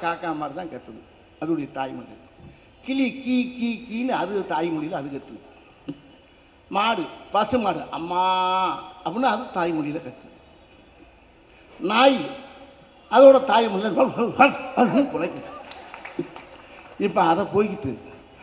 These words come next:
மாடை போயிட்டு நாய் மாதிரி கத்துனா அது என்ன செய்யும்? கிளியை போயிட்டு காக்கா மாதிரி கத்துனா அது என்ன செய்யும்? பூனை மியான்னு கத்துது. அதை போய்கிட்டு குயில் மாதிரி கத்துனா என்ன செய்யும்?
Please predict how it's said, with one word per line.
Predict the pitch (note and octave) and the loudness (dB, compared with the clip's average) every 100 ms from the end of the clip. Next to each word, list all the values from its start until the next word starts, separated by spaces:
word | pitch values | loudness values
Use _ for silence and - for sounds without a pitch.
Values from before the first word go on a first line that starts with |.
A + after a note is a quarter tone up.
| - - D#3+ | -12 -2 2
மாடை | F#3+ A#3+ A3+ C#3+ | 4 4 2 0
போயிட்டு | E3 E3+ | -2 0
நாய் | E3 D#3+ F#3 | 0 2 0
மாதிரி | F#3 F#3 F#3 C#3+ | 0 0 0 -4
கத்துனா | - E3 | -4 -4
அது | D3 C3 | -2 -2
என்ன | C#3+ | -4
செய்யும்? | D3 - A2+ - - - - - - - - - - - - - - - - - - - - - - - | -4 -8 -12 -16 -20 -20 -20 -20 -20 -20 -20 -20 -10 -12 -12 -20 -20 -20 -20 -20 -20 -20 -20 -20 -14 4
கிளியை | C#4+ D4+ D4 | 6 10 10
போயிட்டு | F#3 G#3 G#3 G3+ F#3 | 10 6 2 2 0
காக்கா | G3+ G#3+ | 2 0
மாதிரி | F#3+ F#3+ E3 | 2 0 0
கத்துனா | E3 E3+ | -4 -2
அது | D#3+ C#3+ | -2 -2
என்ன | C#3 | -4
செய்யும்? | A#2+ A2 A2 - - - - - - - | -6 -12 -16 -20 -20 -20 -20 -20 -20 -2
பூனை | C#4 C#4+ | 4 4
மியான்னு | A#3+ G3+ A3+ A3 A3 G#3+ G#3+ G#3+ B3 F3 | 4 0 0 0 -2 -4 -4 -4 -6 -6
கத்துது. | E3 D#3 C3+ - - - - - - - - - - - - | -6 -8 -10 -16 -20 -20 -20 -20 -20 -20 -20 -20 -20 -14 4
அதை | A3+ B3 | 6 8
போய்கிட்டு | A#3 B3+ B3+ B3 - | 8 6 4 -2 0
குயில் | C#4+ D#4 C4+ | 4 6 6
மாதிரி | A3+ A#3 G3 | 4 2 0
கத்துனா | F#3 F3+ F3+ | 0 0 0
என்ன | D3+ C#3 | -2 -4
செய்யும்? | C#3 - | -6 -14